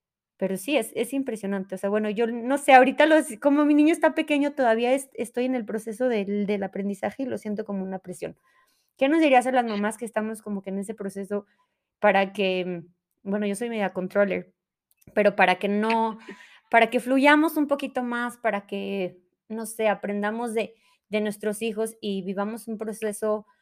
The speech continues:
Speaker 1: un poco, pues, n-, no tan pesado? Bueno, yo así siento la carga, o sea, cuando escucho todas estas situaciones que pasan en,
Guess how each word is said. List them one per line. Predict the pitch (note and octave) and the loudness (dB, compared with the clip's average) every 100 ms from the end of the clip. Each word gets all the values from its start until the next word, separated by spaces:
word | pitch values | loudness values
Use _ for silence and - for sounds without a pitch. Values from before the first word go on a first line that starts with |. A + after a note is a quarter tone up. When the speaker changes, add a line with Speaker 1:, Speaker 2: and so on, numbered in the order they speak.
| _ _ | _ _
Speaker 1:
un | A3 F#3+ | -10 -6
poco, | G#3+ A3 A3 G#3+ F#3 - _ _ - | -6 -4 -2 0 0 -4 _ _ -12
pues, | G#3 | -8
n-, | G#3+ G#3+ | -8 -6
no | A3+ A#3+ A#3 | -2 0 6
tan | C#4+ C#4+ | 6 8
pesado? | B3+ - A#3+ A3 | 6 8 8 8
Bueno, | A#3+ C4 | 6 6
yo | B3+ | 8
así | C#4 E4+ | 6 4
siento | E4 D4 E4+ | 0 2 4
la | F4 - | 4 4
carga, | C#4 C4+ A3 | 2 2 0
o | |
sea, | A3 A3 | 0 -2
cuando | A#3 A3+ | -2 -4
escucho | A3 B3+ D#4+ - | -8 -8 -8 -2
todas | D#4 | -2
estas | C#4+ D4 C#4+ | -2 -4 -6
situaciones | F3 G#3+ G#3+ A3 A#3+ - | -4 -6 -4 -6 -6 -10
que | G#3+ | -4
pasan | G3 G3+ G#3 | -2 -2 -4
en, | G3 | -6